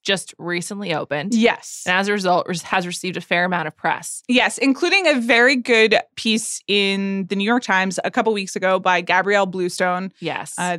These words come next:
Speaker 2: this, this came out, like, in late June, but I think we got sidetracked by B D E, and so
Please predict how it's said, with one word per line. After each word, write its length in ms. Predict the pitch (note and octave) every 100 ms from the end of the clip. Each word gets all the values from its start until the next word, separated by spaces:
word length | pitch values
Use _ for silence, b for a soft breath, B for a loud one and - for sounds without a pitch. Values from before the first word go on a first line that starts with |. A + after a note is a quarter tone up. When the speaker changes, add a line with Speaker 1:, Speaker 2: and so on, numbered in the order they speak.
| E3
Speaker 2:
this, 180 | A#3 A#3
this 280 | A#3 E4+ F4
came 220 | - B4 A#4
out, 240 | G4+ F4
like, 180 | B3+ A#3 -
in 160 | C4+ B3+
late 160 | A3+
June, 320 | G3+ G#3 F#3
but 320 | F3 F#3 F3+ _ _ _ -
I 60 | A3
think 180 | B3+
we 100 | A#3+
got 180 | A3 G3
sidetracked 400 | G3 F3 G#3 F3+
by 100 | F3+
B 160 | E3+ F3+
D 300 | F3 E3+ F#3
E, 20 |
and 160 | F3+ F3
so 320 | E3 D#3+